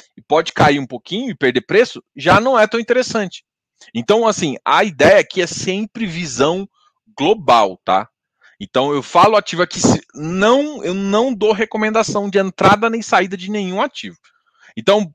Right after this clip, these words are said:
por exemplo, por isso que eu, a, o, até o Casão me perguntou aqui do R B C O. Cara,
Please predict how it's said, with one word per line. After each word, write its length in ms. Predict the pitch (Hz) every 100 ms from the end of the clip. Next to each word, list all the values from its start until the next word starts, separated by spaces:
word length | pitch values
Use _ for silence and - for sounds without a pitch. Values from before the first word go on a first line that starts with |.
| -
por 100 | 214
exemplo, 240 | 180 151
por 80 | 202
isso 100 | 262
que 60 | -
eu, 220 | 185 104
a, 220 | 143 -
o, 160 | 151 151
até 160 | -
o 60 | 208
Casão 320 | 233 170 180
me 60 | 185
perguntou 300 | 180 156 160
aqui 100 | 170
do 120 | 170
R 100 | 175
B 120 | 170
C 160 | 175 208
O. 180 | 135 - _ _
Cara, 240 | - 269